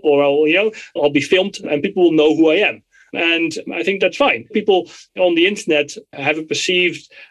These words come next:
idea of being untouchable and just being able to scream anything you want.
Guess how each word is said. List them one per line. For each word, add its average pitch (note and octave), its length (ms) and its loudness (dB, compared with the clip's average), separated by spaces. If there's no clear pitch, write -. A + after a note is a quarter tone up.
idea D#3 460 2
of C3+ 560 2
being D#3+ 220 -2
untouchable D3 640 0
and D3 240 -4
just E3 160 -4
being D#3 160 2
able D3+ 160 0
to C#3 60 -8
scream G3 420 0
anything E3+ 300 0
you B2+ 180 0
want. B2+ 240 -8